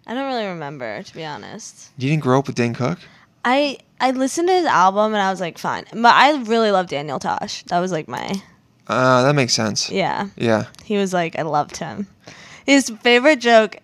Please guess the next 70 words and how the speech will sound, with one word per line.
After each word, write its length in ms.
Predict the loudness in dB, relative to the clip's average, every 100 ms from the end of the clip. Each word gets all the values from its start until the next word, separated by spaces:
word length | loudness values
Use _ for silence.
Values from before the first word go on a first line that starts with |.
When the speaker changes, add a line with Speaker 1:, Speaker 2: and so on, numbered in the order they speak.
| -14 -6
Speaker 1:
he 140 | -2
was 100 | 0
the 100 | 0
first 260 | 2 2 4
special 300 | 4 4 4
I 60 |
ever 180 | 4 2
saw, 320 | 0 0 0 -2
and 120 | -2
my 120 | 0
favorite 240 | 2 0 2
Speaker 2:
Uh-huh. 140 | 2
Speaker 1:
joke 40 | 2
of 100 | 0
his 220 | 0 -2
was 120 | -6
like, 300 | -4 -4 -4
"Oh, 120 | -4 -6
did 80 | -4
you 100 | -4
guys 140 | -2 -2
hear 140 | -4
birth 280 | -4 -8 -6
control 380 | -8 -4 -4 -4
was 180 | -6 -4
killing, 540 | 0 2 2 2 -2
uh, 520 | -2 -2 -2 -2 -6 -4
women?" 580 | -2 0 0 -2 -4 -10 -20 -6
Talk 180 | 2 2
about 200 | 4 2
two 160 | 2 2
birds 260 | 2 2
with 100 | 0
one 240 | -2 -2 -2
stone. 440 | 0 2 2 0
Speaker 2:
Yeah, 100 | 0
Speaker 1:
And 80 | 2
Speaker 2:
that's 100 | 6
Speaker 1:
I 40 | 6
Speaker 2:
a 120 | 4
good 160 | 0
joke. 140 | -2 0
Speaker 1:
still, 340 | 2 2 0
like, 400 | -2 -2 -4 -10 -20 -20 -20 -20 _ _ -6
to 60 |
this 180 | -4 -4
day. 100 | 0
Speaker 2:
And 140 | 2 6
you're 120 | 6
allowed 220 | 8 6
to 60 | 6
laugh 240 | 6 4
at 40 | 0
that 160 | -2
'cause 160 | -4 -4
you're 160 | -6
a 40 | -4
girl. 340 | -4 -4 -4 -6
Speaker 1:
I 140 | -2
know. 420 | 0 0 -2 -4 -2
And 80 | 0
I 40 |
was 80 | 4
Speaker 2:
Yeah. 80 | 4
Speaker 1:
like, 80 | 4
"God, 160 | 4 4
I 60 |
love 340 | 4 4 4 2
this 200 | -4 -4
guy." 400 | -2 -2 -2